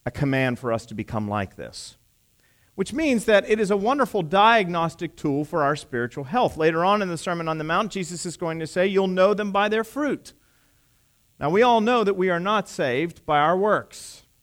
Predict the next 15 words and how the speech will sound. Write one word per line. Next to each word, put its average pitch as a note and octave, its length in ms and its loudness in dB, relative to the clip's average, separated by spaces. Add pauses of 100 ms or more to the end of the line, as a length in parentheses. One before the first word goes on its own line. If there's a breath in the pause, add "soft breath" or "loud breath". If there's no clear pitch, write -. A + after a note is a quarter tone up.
(160)
Paul C#3+ 160 -6
makes D3 240 -6
that D3+ 240 0
point F3 280 -6
very D#3+ 280 0
clear. F3+ 500 -2 (100)
We C3+ 140 -6
are C3 100 0
saved F#3+ 480 -2
by D#3 200 0
grace. E3 640 -2
Well, C3 100 -8
what E3 140 -2
is F#3 140 -4
grace? F3+ 640 0